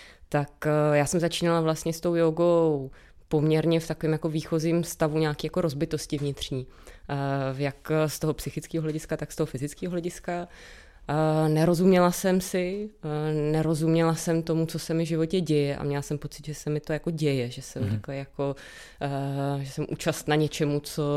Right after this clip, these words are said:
Speaker 1: co mě jako zvnějšku nějakým způsobem se jako dobírá, bere. A nechápala jsem,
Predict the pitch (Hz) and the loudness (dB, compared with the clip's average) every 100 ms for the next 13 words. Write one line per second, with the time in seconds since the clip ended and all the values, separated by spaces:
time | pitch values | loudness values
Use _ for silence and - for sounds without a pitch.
0 | 143 - 143 143 147 - 156 151 143 147 | -2 -4 -4 -2 -2 -2 -2 -2 0 0
1 | 139 - - 147 147 139 143 - 147 - | 0 -4 -6 -4 -4 -4 -8 -8 -10 -4
2 | 147 143 143 - 147 143 - 156 147 127 | -2 -2 -4 -4 -6 -6 -4 -2 -2 -2
3 | 143 143 143 143 143 147 147 - - - | 0 0 0 0 0 -2 -4 -12 -18 -18
4 | - - - - 156 147 151 156 147 165 | -20 -20 -20 -6 -2 2 2 2 0 0
5 | 151 147 151 143 - 151 | 0 2 2 0 0 0